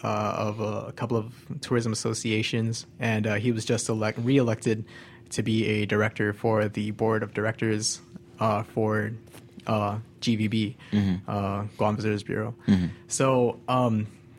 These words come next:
Speaker 1: I'm just doing a quick Google search on this guy, and, uh, I come across this, uh, P D N video where,
Speaker 2: Okay.
Speaker 1: I don't know if you remember last year, but, um,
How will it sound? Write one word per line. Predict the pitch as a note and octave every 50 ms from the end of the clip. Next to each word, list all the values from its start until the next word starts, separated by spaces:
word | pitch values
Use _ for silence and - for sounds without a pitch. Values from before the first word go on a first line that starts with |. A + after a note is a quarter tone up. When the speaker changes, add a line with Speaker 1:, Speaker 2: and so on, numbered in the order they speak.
| - - -
Speaker 1:
I'm | - - C#3+ F3
just | A#3 F3+ -
doing | G3 E3
a | C#3
quick | - - C3+ A#2+ A#2 -
Google | A#2+ A#2 A2 A#2
search | A2 - - A2 G#2 -
on | A2 G#2
this | G#2+ G#2 G2+
guy, | - - G#2+ G#2 G#2 G#2 A2 A2+ -
and, | - A2 G#2+ G#2+ G#2+
uh, | G#2 G#2 G#2 A2 A2+ -
I | - A#2
come | - - B2
across | A#2 - B2+ A2+ A2 -
this, | - A2+ G2+ - -
uh, | G2 -
P | - - B2
D | - A2+ A2
N | A2 A2+ A2+
video | A2 A2+ G#2+ A2 G#2 G#2 G2+ G2+ G#2 - - - - - -
where, | - A#2+ A2+ A2+
Speaker 2:
Okay. | A2 A2
Speaker 1:
I | B2
don't | C#3+ D3
know | C#3
if | C3+ -
you | C3+
remember | B2+ B2+ C3 B2+ B2
last | A2+ A2 A2+ A#2 A#2+ - - -
year, | B2 A#2+ A#2+ A2+
but, | A2+ A#2 A2 G#2 G#2
um, | G#2 G2+ G2 G#2+ G#2 -